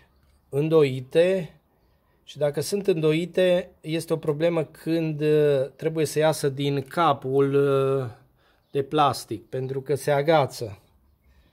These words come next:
Ăsta e un sistem de depozitare pentru acasă, bineînțeles, nu pe câmp, nu pe... dar se poate monta și în mașină.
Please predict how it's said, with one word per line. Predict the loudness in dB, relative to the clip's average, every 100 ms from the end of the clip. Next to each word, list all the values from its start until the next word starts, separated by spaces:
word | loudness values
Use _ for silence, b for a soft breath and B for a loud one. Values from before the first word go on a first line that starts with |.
| _ _ _ _ _ _ _ _ _ _ _ _
Ăsta | -8 -2
e | 0
un |
sistem | 0 -2 -2 0
de | 0
depozitare | 0 0 -2 0 2 4 4
pentru | 2 0 0 -4 -4
acasă, | -6 -2 -2 -2 -6
bineînțeles, | -8 -6 -4 -4 -4 -4
nu | -4 -6
pe | -4 -6
câmp, | -4 -2 -2 -4
nu | -6 -8
pe... | -4 -4 -2
dar | 2 2
se | 2 -2
poate | 2 2 2 -2
monta | -2 -2 0
și | -4 -4 -6
în | -4
mașină. | -6 -8 -8 -6 -8